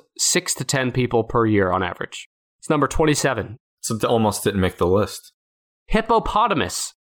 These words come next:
Speaker 1: bites off more human heads than sharks kill in a year.
Speaker 2: Ooh, horse.
Speaker 1: Horse is number twenty-two.
Speaker 2: Now I'm starting to think about, you know,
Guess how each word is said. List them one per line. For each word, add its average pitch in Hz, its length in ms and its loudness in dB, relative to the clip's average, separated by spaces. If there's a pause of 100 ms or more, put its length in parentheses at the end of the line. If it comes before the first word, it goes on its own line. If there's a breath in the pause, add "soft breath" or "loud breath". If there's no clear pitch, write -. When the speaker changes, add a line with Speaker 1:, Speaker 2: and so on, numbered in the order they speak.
Speaker 1:
bites 160 300 0
off 175 260 2
more 160 220 4
human 170 380 2
heads 120 440 0
than 120 140 2
sharks 139 560 0
kill 113 380 2
in 110 120 2
a 104 60 2
year. 95 300 -2 (280)
Speaker 2:
Ooh, 170 240 0 (120)
horse. - 500 -2 (460)
Speaker 1:
Horse 160 260 0
is 170 80 2
number 156 200 0
twenty-two. 156 680 2 (340)
Speaker 2:
Now 101 300 0
I'm 139 80 0
starting 143 240 0
to 123 60 2
think 120 260 -2
about, 101 320 2 (480)
you 117 120 2
know, 95 280 2